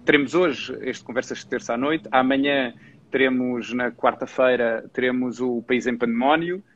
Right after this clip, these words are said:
que iremos falar sobre psicologia comunitária, e depois na quinta-feira teremos, eh, e, e este País em Pandemónio na quarta-feira é, é em parceria com a Rádio Renascença,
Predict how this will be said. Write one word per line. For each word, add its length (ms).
que 100
iremos 160
falar 200
sobre 180
psicologia 360
comunitária, 800
e 80
depois 320
na 80
quinta-feira 640
teremos, 680
eh, 400
e, 300
e 60
este 300
País 240
em 60
Pandemónio 380
na 80
quarta-feira 680
é, 300
é 160
em 60
parceria 420
com 80
a 20
Rádio 300
Renascença, 640